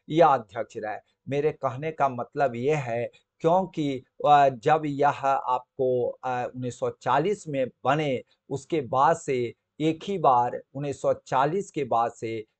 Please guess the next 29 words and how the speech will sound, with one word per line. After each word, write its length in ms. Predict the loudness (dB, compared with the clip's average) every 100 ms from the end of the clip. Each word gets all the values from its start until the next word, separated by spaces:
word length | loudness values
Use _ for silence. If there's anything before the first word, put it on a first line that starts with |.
| _
क्योंकि 320 | -2 -2 -4
उस 220 | -6 -6 -6
समय 260 | -4 -4
क्विट 320 | -6 -8 -10
इंडिया 340 | -8 -6 -4 -4
मूवमेंट 560 | -4 -10 -4 -2 -2
हो 120 | -2 -2
गया 220 | 0 -2
था, 320 | -4 -8 -8 -12
छह 200 | -2 2
वर्षों 580 | 2 2 -2 -2 -4
तक 220 | -2 -4 -4
यह 260 | -4 -2 -2 -4 _ _
कंटिन्यूड 680 | 0 0 -2 -6 -4 -4 -6 -8
रहे 100 | -8
हैं। 320 | -10 -20 _ _ _ _ 2
तो 260 | 6 6
यह 460 | 4 0 2 4 2
जो 240 | 4 4
है, 260 | 6 4 0 -8 _ -6
अ, 40 | 0
और 460 | 2 6 8 8
उन्नीस 400 | 4 -2 -2 0
सौ 140 | 2 0
छह 600 | -2 -20 -14 2 4 6
वर्ष 280 | 4 0
तक 220 | 0 -2 2
रहे, 320 | 2 2 0
तो 300 | 0 0 0